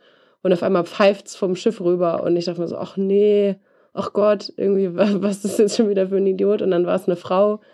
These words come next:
Ich glaub, ich hab noch nie auf diesen Frachtschiffen eine Frau gesehen, die da stand draußen auf der Reling und so gerade geraucht hat und dann hat sie mir so, also so einen, ich weiß gar nicht, wie man das nennt, so einen Gruß rüber,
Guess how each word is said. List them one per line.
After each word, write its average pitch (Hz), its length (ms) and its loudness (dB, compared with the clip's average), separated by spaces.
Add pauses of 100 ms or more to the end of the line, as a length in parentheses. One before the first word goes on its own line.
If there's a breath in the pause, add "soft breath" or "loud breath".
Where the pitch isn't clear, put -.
(140 soft breath)
Ich - 60 -20
glaub, 196 100 0
ich 202 60 2
hab 190 80 -2
noch 190 100 -2
nie 214 280 0
auf 190 120 0
diesen 190 240 0
Frachtschiffen 196 580 -2
eine 175 100 -2
Frau 202 320 0
gesehen, 196 460 0 (400 loud breath)
die 220 60 -2
da 190 160 4
stand 214 400 0
draußen 190 320 0
auf 190 140 -2
der 185 160 -2
Reling 233 420 0 (300 soft breath)
und 190 200 0
so 185 160 0
gerade 185 280 0
geraucht 175 480 -2
hat 202 160 0
und 185 260 -2
dann 190 100 0
hat 196 180 -2
sie 202 100 0
mir 190 160 2
so, 185 300 0 (600 soft breath)
also 202 280 2
so 190 320 2
einen, 175 680 0 (680)
ich 202 220 -4
weiß 214 200 2
gar 196 100 2
nicht, 196 320 -2
wie 196 100 2
man 185 160 0
das 175 160 -4
nennt, 202 200 2
so 190 80 -2
einen 180 100 0
Gruß 254 540 -2
rüber, 190 400 0